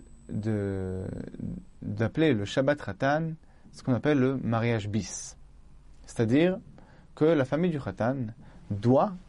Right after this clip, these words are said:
louer le Shabbat qui suit le mariage, un hôtel ou une salle de fête, un campus, dans lequel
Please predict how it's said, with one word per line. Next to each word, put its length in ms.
louer 460
le 100
Shabbat 400
qui 100
suit 220
le 400
mariage, 580
un 140
hôtel 500
ou 140
une 80
salle 180
de 100
fête, 520
un 120
campus, 640
dans 120
lequel 520